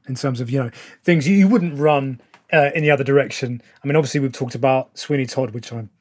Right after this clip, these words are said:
you know, I would absolutely love to see you do. But, the, you know, are there other things in the theatre, um,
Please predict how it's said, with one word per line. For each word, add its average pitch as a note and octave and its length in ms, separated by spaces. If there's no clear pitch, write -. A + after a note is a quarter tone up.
you B2 60
know, G#2+ 160
I B2 300
would B2+ 160
absolutely C3 640
love C3+ 300
to - 100
see C3 180
you B2+ 140
do. C3 240
But, C3+ 240
the, D3+ 180
you E3 120
know, B2+ 180
are C#3 40
there D3 140
other D#3 180
things D3 360
in C#3+ 80
the C#3 80
theatre, B2 580
um, A#2+ 360